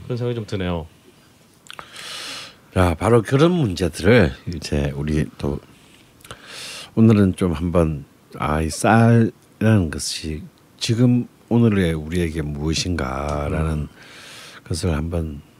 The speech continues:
Speaker 2: 도입하기 위한 자리였고요.
Speaker 3: 음.
Speaker 2: 다음 시간에는, 자, 그렇다면
Speaker 3: 음.
Speaker 2: 이러한 어떤 그 이 쌀을 둘러싼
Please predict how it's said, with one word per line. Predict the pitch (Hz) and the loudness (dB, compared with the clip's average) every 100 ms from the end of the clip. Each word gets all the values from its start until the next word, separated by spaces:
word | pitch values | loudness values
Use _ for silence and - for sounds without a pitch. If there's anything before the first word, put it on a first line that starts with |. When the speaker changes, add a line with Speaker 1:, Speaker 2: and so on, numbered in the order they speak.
| _ _ _ _ - | _ _ _ _ -8
Speaker 2:
도입하기 | - 127 135 - 104 107 87 | 4 6 6 4 -2 -2 -4
위한 | 78 82 78 80 | -2 0 0 -2
자리였고요. | 90 92 78 - - 64 73 65 | -2 0 0 -2 -6 -2 -2 -4
Speaker 3:
음. | 98 92 - - - - | -8 -18 -12 -10 -10 -8
Speaker 2:
다음 | - 117 151 | 2 4 4
시간에는, | - 101 78 69 76 98 - - _ | 0 -4 -4 -4 -2 -2 -2 -8 _
자, | - - | -14 -8
그렇다면 | - 139 - 101 85 107 73 - - | 0 0 2 0 2 2 0 -4 -16
Speaker 3:
음. | 87 87 - - - - - - - - | -16 -16 -18 -16 -14 -14 -16 -18 -8 2
Speaker 2:
이러한 | 135 139 135 127 | 4 6 6 4
어떤 | 98 - 90 78 - _ - - _ _ _ | 2 0 0 -2 -6 _ -20 -20 _ _ _
그 | - 87 82 85 80 80 76 58 69 | -6 -4 -2 -2 -2 -4 -6 -6 -6
이 | 90 | -2
쌀을 | - 113 117 | 2 6 4
둘러싼 | 98 107 90 - 71 76 95 113 | 4 2 2 0 -2 0 2 2